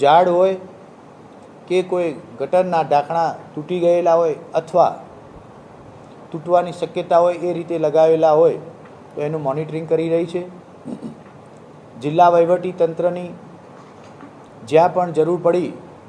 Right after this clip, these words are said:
ત્યાં પોલીસને કાયમ માટે એમનો સહયોગ મળી રહ્યો છે. આમ છેલ્લા વીસ દિવસની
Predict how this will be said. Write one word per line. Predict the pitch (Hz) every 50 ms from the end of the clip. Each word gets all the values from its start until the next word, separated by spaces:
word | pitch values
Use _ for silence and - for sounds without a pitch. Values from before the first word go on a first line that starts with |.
| - - - - - - - -
ત્યાં | - 156 160 165 135 101 - - - - - - - - - - - - - -
પોલીસને | - 156 170 185 185 180 - - 170 156 120 - - - - - - - - - -
કાયમ | 143 143 156 165 165 165
માટે | 160 160 - 170 160
એમનો | 156 156 156 156 156 139 - - - - - - - - - -
સહયોગ | - 135 135 147 160 160 160 165
મળી | 160 165 170 165
રહ્યો | 170 170 170 170
છે. | 170 - 170 170 170 - - - - - - - - - - - - - - - - - - - -
આમ | 147 156 170 170 -
છેલ્લા | 170 165 170 170 160
વીસ | 151 175 185 175 -
દિવસની | 190 190 185 180 175 180 - 180 160 123